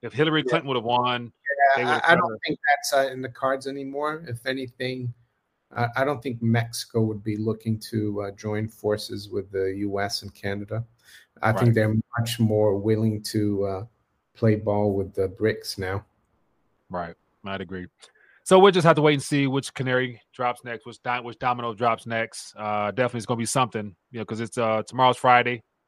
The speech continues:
Speaker 1: We're going to the weekend. Of course, central banks will be meeting from here on out, trying to come up with something to keep this thing going. But in the meantime, everybody here tuned in, know the importance of, you know, taking possession of whatever you think is yours, because right now people are finding out that, you know,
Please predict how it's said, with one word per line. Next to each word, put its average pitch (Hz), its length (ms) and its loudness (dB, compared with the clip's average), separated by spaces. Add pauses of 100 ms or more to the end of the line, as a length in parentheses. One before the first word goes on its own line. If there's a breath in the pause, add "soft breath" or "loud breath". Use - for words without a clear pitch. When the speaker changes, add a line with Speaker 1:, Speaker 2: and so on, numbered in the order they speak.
Speaker 1:
We're 113 120 -12
going 123 180 -4
to 117 60 -8
the 117 60 -4
weekend. 117 400 -6
Of 110 120 -16
course, 127 300 2
central 123 260 -4
banks 120 220 -4
will 101 60 -14
be 117 80 -4
meeting 120 340 -4
from 107 180 -16
here 127 200 -2
on 120 120 0
out, 117 280 -2 (420 soft breath)
trying 123 220 2
to 117 80 -4
come 123 180 -4
up 120 100 0
with 113 120 -8
something 117 300 -4
to 110 100 -6
keep - 200 -10
this 110 140 -8
thing 113 260 -4
going. 107 280 -4
But 107 260 -4
in 135 60 -10
the 135 60 -10
meantime, 139 340 -6
everybody 123 320 0
here 123 160 -2
tuned 127 260 -6
in, 113 160 -4
know 117 240 4 (400 soft breath)
the 147 80 6
importance 143 460 2
of, 123 280 2
you 120 60 -8
know, 117 100 -4
taking 131 280 -4
possession 123 400 -2
of 104 80 -4
whatever 120 240 0
you 123 80 -6
think 127 220 -8
is 110 120 -6
yours, 120 220 0
because 107 560 -4
right 117 180 0
now 113 140 -4
people 113 240 -8
are 107 40 -6
finding 110 420 -6
out 110 180 -2
that, 104 240 -6
you 170 60 -10
know, 160 140 -6